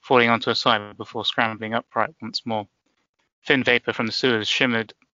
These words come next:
towards the darkened, stormy sky. After a moment more to consider her options, she turned about and fled. Alleys and avenues branched out into each other and led into the same closed spaces over and over again.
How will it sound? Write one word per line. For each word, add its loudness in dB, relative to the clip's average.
towards -4
the -10
darkened, 0
stormy -4
sky. 0
After 2
a 0
moment 0
more 4
to -12
consider -2
her 0
options, -2
she -4
turned 0
about 2
and -14
fled. 2
Alleys 2
and 0
avenues 0
branched 0
out 2
into -6
each -6
other 0
and -2
led 0
into -6
the -6
same 0
closed -2
spaces -2
over 0
and 0
over 2
again. 0